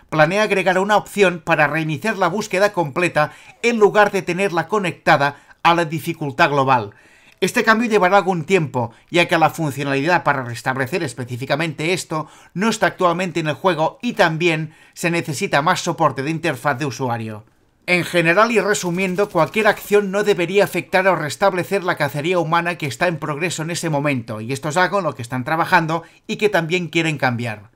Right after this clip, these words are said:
En base se trata de ir implementando cambios aparte de solucionar lo que no debería suceder, a medida que los jugadores vamos avanzando en el juego, como os expliqué en el último vídeo,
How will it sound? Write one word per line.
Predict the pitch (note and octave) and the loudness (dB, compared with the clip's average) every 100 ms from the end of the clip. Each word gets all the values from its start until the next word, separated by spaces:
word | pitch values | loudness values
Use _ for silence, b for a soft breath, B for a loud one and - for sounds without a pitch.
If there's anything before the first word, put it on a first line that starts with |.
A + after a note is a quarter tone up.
| _ _ | _ _
En | E3 E3 | 0 4
base | G3+ A#3 | 4 4
se | G#3 | 0
trata | F#3+ G3+ A3 | 2 4 4
de | G3 | 2
ir | G3+ | 0
implementando | F3+ F3 E3 D3 D4 E3+ D3+ | -2 -2 0 2 2 2 0
cambios | - F3+ F#3+ | 0 0 -2
aparte | E3 C3 E3+ G3+ | -2 0 2 0
de | F3 | -4
solucionar | - D#3 C#3 D3+ E3+ E3 | -4 -4 -4 -2 -2 0
lo | D#3+ | 0
que | - | -2
no | D3+ G#3 | -2 0
debería | F#3+ E3 F3+ | -2 0 -2
suceder, | F3 D#3+ C3 C3+ D#3 A2+ - | -2 -4 -4 0 0 0 -4
a | - C#3 | -4 -2
medida | C#3+ F#3 G#3+ | 0 0 0
que | G#3+ F3 | 0 -2
los | D3+ | -4
jugadores | - E3 E3 G3 D#3+ | -4 -2 0 0 -2
vamos | F3+ D3+ C#3+ | -2 -2 -4
avanzando | D3 C3+ E3+ F3 | -2 -2 -2 -4
en | D#3+ | -4
el | C#3+ | -4
juego, | F#3 E3 E3 E3 B | -2 0 0 -4 B
como | - A#2 | -10 -8
os | A#2 | -6
expliqué | A#2 C3 B2+ | -8 -8 -6
en | C#3 | -4
el | C3+ | -4
último | C#3 C#3 B2+ | -4 -4 0
vídeo, | E3 D3 C#3 | 0 0 -2